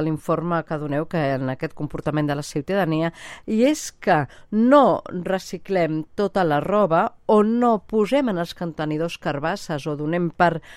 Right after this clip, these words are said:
reciclar o per recuperar tota la roba, perquè pensem que si tenim, per exemple, una samarreta trencada o quelcom que està ja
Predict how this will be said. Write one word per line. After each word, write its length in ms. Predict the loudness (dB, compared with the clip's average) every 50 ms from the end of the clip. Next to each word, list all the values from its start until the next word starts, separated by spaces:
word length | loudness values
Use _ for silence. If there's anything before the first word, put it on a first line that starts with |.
| -20 -16 -12
reciclar 800 | -6 -4 -2 -2 -2 -4 -6 -10 -14 -12 -6 -4 -2 0 0 0
o 60 | -2 -2
per 160 | -4 -6 -8
recuperar 540 | -8 -8 -10 -8 -10 -8 -6 -4 -2 -2 -4 -4 -6
tota 240 | -10 -6 -4 -2 0
la 80 | 0 0
roba, 280 | 0 0 0 2 2
perquè 180 | 0 -2 -2 -2
pensem 380 | -4 -4 -4 -2 -2 -2 -2 -2 -8 -14 -18 -20 -10
que 120 | -10 -8 -6
si 80 | -6 -4
tenim, 280 | -4 -4 -4 -4 -4 -4
per 80 | -4 -4 -4
exemple, 420 | -4 -4 -6 -4 -4 -4 -6 -6 -6 -4
una 160 | -4 -4 -2
samarreta 400 | -2 -2 -2 -2 -2 -2 -4 -6
trencada 680 | -6 -6 -8 -8 -6 -2 0 0 2 0 -2 -4 -8 -10 -14 -18 -20 -18 -2
o 220 | 2 6 6 6 6 4 -2 -4
quelcom 300 | -2 0 0 0 0 0 -2
que 80 | -2
està 160 | 0 0 0
ja 220 | 4 4 4 4